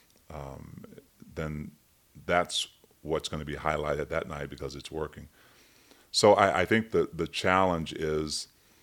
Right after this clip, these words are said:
within the philosophy, you have all these guys who have been twenty-point scorers.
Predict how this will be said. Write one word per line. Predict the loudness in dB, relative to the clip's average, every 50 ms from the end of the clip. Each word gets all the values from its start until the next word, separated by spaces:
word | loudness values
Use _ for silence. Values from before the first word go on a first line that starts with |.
| _ _ _ _ -8
within | -4 -2 0 0 0 0
the | 0 -2
philosophy, | 0 2 4 6 6 4 4 2 -2 -4 -6 -6 -8 -8 -6 -8 -8
you | -8 -8
have | -4 2 4 6 6 6 4 0
all | -4 0 0 0 0
these | 0 -2 -6 -8 -8 -12 _ _ _ -6
guys | -2 -2 0 -2 -2 -4
who | -6 -6 -6
have | -6 -8 -8 -8
been | -8 -8 -8 -8
twenty-point | -8 -8 -6 -6 -8 -10 -10 -10 -10 -8 -4
scorers. | -4 -6 -4 -2 -2 -2 -2 -2 -2 -4 -6 -8 -10 -10